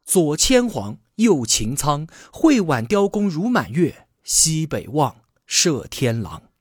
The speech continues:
当我们面对人生无常的时候，会说：“世事一场大梦，人生几度秋凉。”当我们明白要活在当下的时候，会说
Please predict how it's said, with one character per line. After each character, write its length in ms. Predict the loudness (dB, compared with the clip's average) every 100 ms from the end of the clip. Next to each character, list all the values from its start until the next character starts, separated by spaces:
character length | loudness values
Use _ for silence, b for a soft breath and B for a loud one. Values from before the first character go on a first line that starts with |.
| _ b b b b b b
当 160 | -2 -2
我 80 | -2
们 160 | -8 -20 _
面 240 | 0 0
对 140 | 2 0
人 260 | 0 -2
生 200 | 0 -2
无 200 | -2 -4
常 260 | -4 -4 -6
的 120 | -6
时 120 | -6
候， 160 | -8 -8
会 140 | -8
说 320 | -8 -8 -12 _ b b b
：“世 380 | -2 0 2 0
事 320 | -2 0 0
一 160 | 0 0
场 300 | -2 -4 -4
大 240 | -4 0
梦， 220 | 0 -2 -6 _ _
人 320 | -2 0 0
生 380 | -2 -2 -2 -6 -12 _ -2
几 380 | 0 0 -6
度 240 | -6 -4 -4
秋 260 | -4 -4
凉。” 300 | -6 -12 -18 _ _ _ b b b
当 160 | 2 2
我 80 | 2
们 120 | -2
明 160 | -2 -2
白 280 | -2 -4 _
要 180 | 0 0
活 260 | -2 -6 -2
在 180 | -2
当 300 | -2 -2 0
下 240 | 0 -2 -2
的 80 | -6
时 140 | -6
候， 120 | -6
会 200 | -6 -6
说 260 | -8 -10